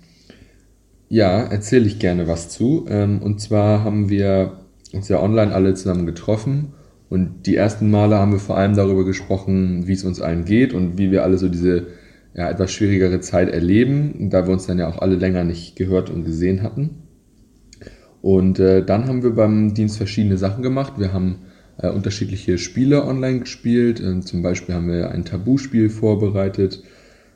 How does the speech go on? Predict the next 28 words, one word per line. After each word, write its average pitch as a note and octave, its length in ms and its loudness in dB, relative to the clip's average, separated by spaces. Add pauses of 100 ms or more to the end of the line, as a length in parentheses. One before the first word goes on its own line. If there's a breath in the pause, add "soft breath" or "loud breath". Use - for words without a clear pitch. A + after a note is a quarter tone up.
(160 loud breath)
Ähm, F2+ 240 -4
wir F2 80 0
haben F2 160 0
Gerätekunde A#2+ 760 0
gemacht, G#2+ 540 -2
äh, F#2+ 220 -4
indem F#2+ 440 2
wir F2 640 2
mit F#2 280 -4
Buchstaben G2 880 0 (120)
verschiedene G2+ 400 -2
Gerätschaften, G2 1040 -2 (340 loud breath)
ähm, F2 500 -4 (260)
erklärt - 560 -4
haben A2+ 260 -2
zum A2 180 -4
Beispiel. G#2 600 -2 (400 loud breath)
Und G#2+ 100 -2
dann G#2 100 6
haben A#2 140 4
wir A#2 80 6
auch G#2 140 0
einen G2+ 280 2
Live-Dienst A2 840 0
aus F#2+ 160 -4
dem F#2 120 -4
Gerätehaus C3 600 -4
gemacht. D3 440 -6